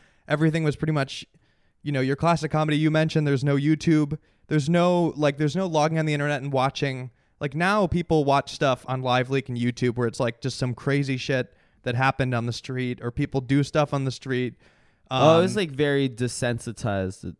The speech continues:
Speaker 2: such a young age.
Speaker 1: Yeah,
Speaker 2: It's, uh,
Speaker 1: but
Speaker 2: yeah.
Speaker 1: Tom Green show came out, and it was like, you know, there wasn't necessarily a premise.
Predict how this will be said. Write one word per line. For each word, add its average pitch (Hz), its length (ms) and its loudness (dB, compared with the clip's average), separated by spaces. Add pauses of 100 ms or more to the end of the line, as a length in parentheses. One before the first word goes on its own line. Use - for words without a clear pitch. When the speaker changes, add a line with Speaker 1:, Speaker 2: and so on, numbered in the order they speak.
Speaker 2:
such - 280 -6
a 95 40 -6
young 92 380 -4
age. 95 340 -6
Speaker 1:
Yeah, 143 480 2
Speaker 2:
It's, 127 100 -10
uh, - 20 -12
Speaker 1:
but 156 260 4
Speaker 2:
yeah. 85 200 -8 (300)
Speaker 1:
Tom 175 340 2
Green 165 260 0
show 151 180 0
came 135 240 -4
out, 139 360 2 (340)
and 143 140 0
it 139 40 2
was 143 220 0
like, 135 380 0 (500)
you 151 100 -4
know, 143 100 2
there 147 120 2
wasn't 165 240 2
necessarily 160 340 4
a 127 60 0
premise. 165 520 2